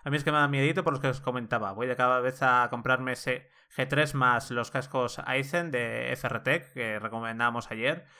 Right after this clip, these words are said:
El tema del retardo en el sonido, an-, hace unos cuantos añitos, todos los dispositivos inalámbricos, tanto los ratones como los teclados, como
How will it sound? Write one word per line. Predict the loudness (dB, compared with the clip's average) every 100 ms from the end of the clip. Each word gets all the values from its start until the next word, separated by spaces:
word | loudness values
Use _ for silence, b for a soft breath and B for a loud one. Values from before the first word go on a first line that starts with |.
| b b
El | -6 0
tema | 2 4 4
del | 4 4 2 2 0
retardo | 0 2 4 4 2
en |
el | 0
sonido, | -2 -2 0 0 -2 _ _ _ _
an-, | -8 -8 -4
hace | -2 0 -2
unos | 0 -2
cuantos | 0 0 2 0 0
añitos, | -2 -2 2 0 2
todos | 0
los | 2
dispositivos | 0 0 -2 -2 -2
inalámbricos, | 0 4 4 4 0 -2 -2
tanto | -4 -4
los | -4
ratones | -2 0 2 2 2 0 -4
como | -6 -8 -8
los | -10
teclados, | -6 2 4 4 0
como | -4 -8 -8